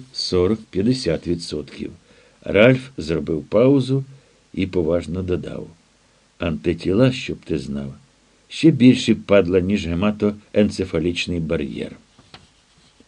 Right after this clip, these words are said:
«Ральфе», — Тимур згоряв від нетерплячки, — «повернімось до Гобліна.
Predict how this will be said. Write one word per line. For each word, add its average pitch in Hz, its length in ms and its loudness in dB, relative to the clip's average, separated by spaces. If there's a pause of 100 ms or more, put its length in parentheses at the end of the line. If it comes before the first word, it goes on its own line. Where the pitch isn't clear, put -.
(920)
«Ральфе», — 92 520 4 (580)
Тимур 107 380 4 (100)
згоряв 87 500 0
від 85 180 0
нетерплячки, — 85 800 -4 (640)
«повернімось 170 640 6
до 98 120 0
Гобліна. 73 480 -4